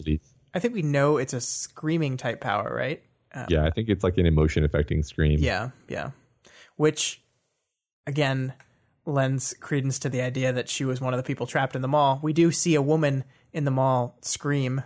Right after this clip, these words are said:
Speaker 2: very
Speaker 1: Mm-hmm.
Speaker 2: loudly before they are trampled. Um, I don't know if that's love loss or not, but that does happen.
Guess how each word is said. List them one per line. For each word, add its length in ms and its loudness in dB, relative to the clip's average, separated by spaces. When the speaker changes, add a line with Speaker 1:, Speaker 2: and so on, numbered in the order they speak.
Speaker 2:
very 220 0
Speaker 1:
Mm-hmm. 80 0
Speaker 2:
loudly 340 2
before 320 -4
they 160 0
are 60 -2
trampled. 560 -6
Um, 340 -12
I 80 -4
don't 120 -2
know 140 0
if 80 -6
that's 240 -4
love 180 -2
loss 320 0
or 60 -4
not, 360 -2
but 240 -6
that 80 -14
does 180 -4
happen. 380 -6